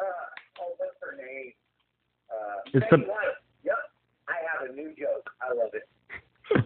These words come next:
Speaker 2: <laughs> Betty White.
Speaker 1: It's a straight joke, but I don't give a shit.
Speaker 2: Well,
Speaker 1: Come on, people. You know we can't vote for Bernie. You know, you, you know we can't vote for Bernie.
Speaker 2: That's not a
Speaker 1: I
Speaker 2: straight
Speaker 1: mean,
Speaker 2: joke.
Speaker 1: face it. No,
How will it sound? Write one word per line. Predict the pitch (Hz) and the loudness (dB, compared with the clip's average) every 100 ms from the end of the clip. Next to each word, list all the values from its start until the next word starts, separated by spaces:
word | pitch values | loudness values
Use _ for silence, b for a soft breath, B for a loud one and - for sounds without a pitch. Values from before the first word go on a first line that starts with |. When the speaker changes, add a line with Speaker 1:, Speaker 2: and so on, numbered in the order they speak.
| - | 2
Speaker 2:
<laughs> | - | 6
Betty | - 113 - | 6 10 10
White. | 101 92 101 - _ _ - | 8 4 0 -6 _ _ -8
Speaker 1:
It's | - - | -6 -6
a | - - | -8 -2
straight | 277 294 - | -2 -2 -2
joke, | 208 202 208 _ | 0 0 -4 _
but | 156 | 0
I | 151 185 | 2 4
don't | 185 - | 2 0
give | 170 170 | -2 -2
a | - | -4
shit. | 120 107 - - - _ _ _ - - - - - _ _ _ - - - - - - _ - _ - - | -2 -2 -2 -10 -20 _ _ _ -2 -2 -2 -20 -20 _ _ _ -8 -6 -4 -4 -4 -20 _ -20 _ -4 10
Speaker 2:
Well, | 147 156 - | 12 12 10
Speaker 1:
Come | 285 277 | 2 2
on, | 202 - | 0 -2
people. | - - 311 | -2 -4 -4
You | - | -2
know | 269 254 226 | 0 2 0
we | 220 | 0
can't | 208 185 - | 2 2 2
vote | 165 160 - | 0 0 -2
for | 131 | -2
Bernie. | - 135 120 - | 2 2 0 -8
You | 151 170 | -6 0
know, | 214 - | 0 0
you, | 349 349 | -4 -6
you | 359 - | -6 -2
know | 233 226 - - | 0 2 -2 -4
we | - | 0
can't | 190 156 - | 2 2 2
vote | 160 - | 0 0
for | 123 - | -2 2
Bernie. | 127 110 101 - | 2 0 -8 -2
Speaker 2:
That's | 170 | 6
not | 240 214 | 12 12
a | 117 | 12
Speaker 1:
I | |
Speaker 2:
straight | - 98 98 | 8 8 10
Speaker 1:
mean, | 110 | 10
Speaker 2:
joke. | - | 8
Speaker 1:
face | |
it. | - _ _ _ _ _ _ _ _ _ _ | 0 _ _ _ _ _ _ _ _ _ _
No, | - | 0